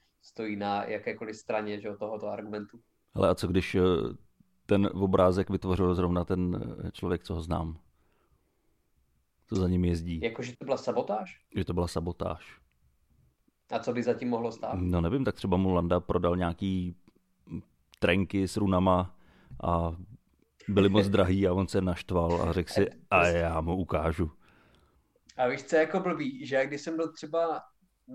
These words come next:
Speaker 1: na konci, nebo ne, já nevím, kolik mi mohlo být, dvanáct, třináct, tak jako já jsem měl rád některé písničky od Landy, oni nebyly všechny blbý.
Speaker 2: Ne, tak to rozhodně nejsou. To, to zase asi není dobrý úplně spojovat, eh, tu uměleckou tvorbu, tu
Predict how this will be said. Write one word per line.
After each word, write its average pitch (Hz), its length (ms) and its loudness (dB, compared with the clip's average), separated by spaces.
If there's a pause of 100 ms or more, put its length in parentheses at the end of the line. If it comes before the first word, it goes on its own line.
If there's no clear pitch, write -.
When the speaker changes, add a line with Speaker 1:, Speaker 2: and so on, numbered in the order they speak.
(300)
Speaker 1:
na 123 100 -2
konci, 160 520 -2
nebo 113 160 -8
ne, 123 320 -2
já 110 160 -2
nevím, 107 180 -6
kolik 120 180 -4
mi 120 60 -2
mohlo 123 180 0
být, 123 120 -4
dvanáct, 135 300 -2
třináct, 185 360 -8 (340)
tak 123 120 -4
jako 123 240 0
já 135 100 6
jsem 151 140 -6
měl 143 160 2
rád 113 180 0
některé 208 280 -6
písničky 139 480 -8
od 117 120 0
Landy, 110 340 -2
oni 107 160 -4
nebyly 113 240 -6
všechny 131 300 -8
blbý. 101 320 -12 (220)
Speaker 2:
Ne, 80 360 -8
tak 71 120 -10
to 87 440 -2
rozhodně 92 340 -2
nejsou. 98 300 0
To, 107 240 2
to 127 100 -4
zase 139 260 2
asi 151 180 0
není 156 180 4
dobrý 135 280 6
úplně 131 320 2
spojovat, 120 640 2
eh, 113 280 2 (480)
tu 131 100 0
uměleckou 120 720 4
tvorbu, 117 640 8
tu 113 440 0